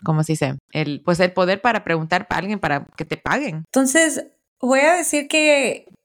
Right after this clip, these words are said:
Speaker 2: que n-, que no nos vaya a dar pena, ¿verdad? Porque así es como van creciendo los negocios que son gigantes, lo hacen, ¿verdad?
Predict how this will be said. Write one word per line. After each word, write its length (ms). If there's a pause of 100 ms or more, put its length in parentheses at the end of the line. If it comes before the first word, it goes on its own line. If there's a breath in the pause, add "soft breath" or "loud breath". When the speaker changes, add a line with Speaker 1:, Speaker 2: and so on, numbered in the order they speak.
Speaker 2:
que 100
n-, 200 (100)
que 100
no 140
nos 180
vaya 180
a 40
dar 220
pena, 340 (340)
¿verdad? 360
Porque 200
así 200
es 100
como 240
van 180
creciendo 400
los 160
negocios 680 (300 loud breath)
que 120
son 200
gigantes, 960 (400 loud breath)
lo 260
hacen, 640 (320)
¿verdad? 300